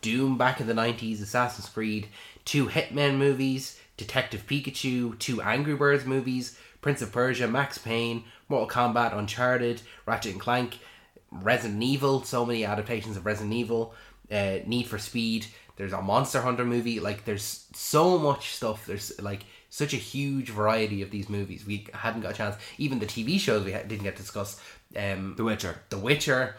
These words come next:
Speaker 1: which is, um, season three is coming out soon.
Speaker 2: Yeah, thank, I'm, I'm looking forward to
Speaker 1: Which
Speaker 2: that.
Speaker 1: is Henry Cavill's last season, isn't it?
Speaker 2: Yeah, he's being replaced by a shoebox.
Speaker 1: Uh, Luke Hemsworth?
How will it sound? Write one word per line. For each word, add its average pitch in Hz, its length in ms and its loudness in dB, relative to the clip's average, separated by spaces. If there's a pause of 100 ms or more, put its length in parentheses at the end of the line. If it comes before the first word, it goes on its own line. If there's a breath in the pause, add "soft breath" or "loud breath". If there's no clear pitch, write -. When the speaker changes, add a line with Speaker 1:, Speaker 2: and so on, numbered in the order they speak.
(280 loud breath)
Speaker 1:
which 104 180 -8
is, 101 220 -6
um, 98 480 -2
season 110 260 -8
three 113 220 -2
is 147 80 -2
coming 101 200 -2
out 101 160 -4
soon. 107 480 -4
Speaker 2:
Yeah, 123 360 4 (200)
thank, 117 240 0
I'm, 117 140 0
I'm 123 180 4
looking 123 200 0
forward 107 260 2
to 95 80 -6
Speaker 1:
Which 92 80 2
Speaker 2:
that. 90 100 2
Speaker 1:
is 92 60 -2
Henry 117 240 0
Cavill's 107 340 0
last 110 300 0
season, 98 300 -8
isn't 151 160 -4
it? 120 80 -2
Speaker 2:
Yeah, 110 200 2
he's 95 180 -2
being 110 340 2
replaced 101 420 -2
by 90 120 -2
a 85 60 -6
shoebox. 90 640 -4 (680)
Speaker 1:
Uh, 98 440 -2 (240)
Luke 107 240 -6
Hemsworth? 123 460 -2